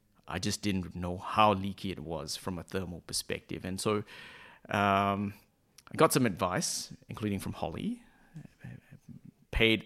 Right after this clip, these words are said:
a very small amount of money for an energy audit. And there was a gentleman that turned up at the house and literally spent four hours looking at every,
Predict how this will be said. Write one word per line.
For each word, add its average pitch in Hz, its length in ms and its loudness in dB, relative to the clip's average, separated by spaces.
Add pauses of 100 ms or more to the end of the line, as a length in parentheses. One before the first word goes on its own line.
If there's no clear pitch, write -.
a 98 80 -6
very 110 200 4
small 151 240 4
amount 123 200 8
of 107 60 4
money 101 240 0
for 113 180 -2
an 104 80 0
energy 101 360 -2
audit. 90 320 -2
And 90 160 -4 (340)
there - 60 -4
was 104 80 -2
a 107 60 0
gentleman 131 340 6
that 90 160 0
turned 92 280 0
up - 340 0
at - 60 -20
the 78 80 -8
house 82 280 -2 (160)
and 101 200 0
literally 117 420 -2
spent - 540 -4 (180)
four - 680 2
hours 98 640 0 (1700)
looking 131 500 10
at 110 180 6 (140)
every, 143 680 4